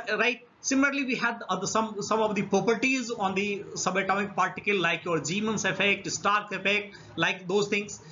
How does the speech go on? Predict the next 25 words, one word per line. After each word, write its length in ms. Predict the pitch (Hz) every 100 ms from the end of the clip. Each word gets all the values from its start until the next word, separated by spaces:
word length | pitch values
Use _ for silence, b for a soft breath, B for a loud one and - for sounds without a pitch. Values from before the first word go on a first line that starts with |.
| B B B B -
Similarly, 580 | - 349 339 285 294
later 300 | 220 240 330
on 240 | 220 226 311 - -
in 140 | 196 196
the, 300 | 220 214 214
uh, 360 | 202 196 196 196 160
beginning 420 | 170 294 330 320
of 180 | 247 202
the 80 | 208
nineteenth 480 | 143 180 214 262 -
century, 640 | 190 - 180 180 214 - -
we 140 | 147 208
had 260 | 180 170
the 240 | 214 294 - 151
black 380 | 123 208 208 -
body 260 | 151 175
radiations, 800 | 156 139 143 135 - - - - - - -
right? 320 | 156 254 - - - - - - - - - - B B B B - -
And 260 | 220 285 277 - - -
how 240 | 254 440
does 220 | 427 427 226
that 380 | 254 - 160
black 260 | 156 247 311
body 260 | 254 226 196
radiation 640 | 180 170 165 202 214